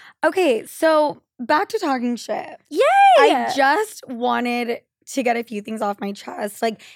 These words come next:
Speaker 1: icks that I've had recently.
Speaker 2: I love a good ick.
Speaker 1: So, <laughs> we can talk about social media icks 'cause there's so many of them. Although I was really trying to come up with some. I feel like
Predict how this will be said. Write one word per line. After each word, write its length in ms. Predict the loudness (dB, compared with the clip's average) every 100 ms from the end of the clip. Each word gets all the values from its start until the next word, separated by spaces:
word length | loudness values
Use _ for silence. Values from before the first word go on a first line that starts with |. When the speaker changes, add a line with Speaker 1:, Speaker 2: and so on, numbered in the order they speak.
| _ -4
Speaker 1:
icks 340 | 0 0 -2 -4
that 120 | -2
I've 160 | -2 -2
had 300 | -2 -2 -4
recently. 640 | -8 -8 -8 -8 -6 -6
Speaker 2:
I 120 | -4 -4
love 120 | -4
a 40 |
good 160 | -6 -8 -8
ick. 300 | -10 -12 -18
Speaker 1:
So, 600 | -14 0 2 4 2 0 -4 _ -4
<laughs> 0 | -2 0 0
we 120 | 0
can 140 | 0 0
talk 140 | 0 0
about 140 | 0 0
social 360 | 0 0 0
media 380 | -2 -4 -2 -2 0
icks 240 | -4 -4
'cause 120 | -4
there's 220 | -2 -4 -2
so 140 | -4
many 280 | -4 -8 -10
of 80 | -4
them. 440 | -2 0 2 0 -2 -12 -20 -4
Although 320 | 2 4 4 2
I 180 | 0 0
was 200 | -2 -4
really 360 | -6 -4 -2 -4
trying 240 | -4 -4
to 60 | -4
come 200 | -4 -6
up 180 | -6 -6
with 140 | -6
some. 340 | -2 -2 0 -2
I 140 | -2 -2
feel 200 | 0 0
like 320 | 0 -2 -10